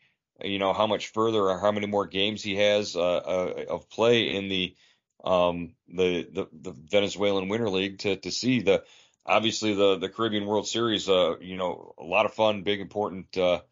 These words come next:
you know, time for, for some of these players. Uh, uh, I wonder if he'd be given a, a pass for, uh, Guards Fest to, to be able to play for his team,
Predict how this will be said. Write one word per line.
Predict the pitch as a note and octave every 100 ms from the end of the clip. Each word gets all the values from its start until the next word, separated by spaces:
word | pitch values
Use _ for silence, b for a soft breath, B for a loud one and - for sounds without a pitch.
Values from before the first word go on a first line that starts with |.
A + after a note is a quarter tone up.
| _ _ _
you | D2
know, | E2 D#2
time | G#2+ G#2 G2+
for, | F#2+ F#2+ F2+ C#2
for | - F#2 F2+ E2 -
some | - A2
of | G2
these | F2+
players. | E2 G#2 A2+ A2 F#2+ -
Uh, | E2+ E2+ E2 b b b _ -
uh, | E2+ E2+ E2+ E2 - - C#2
I |
wonder | D#2+ F#2 F#2+
if | F#2
he'd | G2+
be | E2 E2+
given | G2 F#2
a, | F2+
a | C2
pass | - A2 A2 A2
for, | - F#2 F2 E2+ E2
uh, | E2 - - E2+
Guards | G2 A#2+ -
Fest | F2+ E2+ -
to, | F2
to | D#2+
be | E2 F2+
able | F2
to | E2+
play | F#2 F2
for | F2+
his | E2+
team, | - F#2+ F2